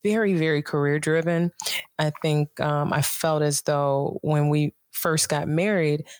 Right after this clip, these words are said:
I felt like I had something to prove, you know, like Connell was doing when he had moved over to his new job. He was doing so well there.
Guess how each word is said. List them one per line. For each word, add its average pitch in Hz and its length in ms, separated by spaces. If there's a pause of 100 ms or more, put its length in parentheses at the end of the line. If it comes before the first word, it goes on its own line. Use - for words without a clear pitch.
(120)
I 147 80
felt 175 220
like 147 160
I - 20
had 143 180
something 151 420
to - 120
prove, 147 640
you 143 80
know, 139 260
like 135 220
Connell 143 420
was 143 200
doing 139 480
when 143 160
he 151 160
had 135 100
moved 143 220
over 135 120
to 151 140
his 151 140
new 143 120
job. 131 220
He 139 40
was 143 100
doing 131 240
so 139 240
well 139 260
there. 131 380